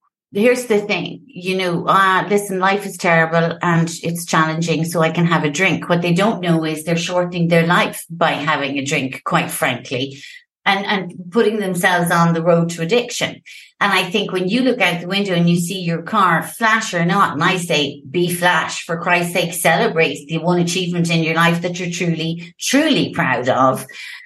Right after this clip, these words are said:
Um, and I do think those things are important. Those affirmations are important because, you see, the antithesis is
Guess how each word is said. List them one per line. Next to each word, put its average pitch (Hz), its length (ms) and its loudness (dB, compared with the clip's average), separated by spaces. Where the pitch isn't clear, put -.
Um, 190 340 2
and 208 140 2
I 214 200 2
do 254 260 2
think 190 400 -2
those 196 280 0
things 185 320 0
are 185 100 0
important. 185 640 0
Those 190 200 -2
affirmations 180 720 0
are 180 80 -2
important 175 480 0
because, 202 260 2
you 214 60 0
see, 214 420 0
the 226 140 4
antithesis 220 800 2
is - 500 0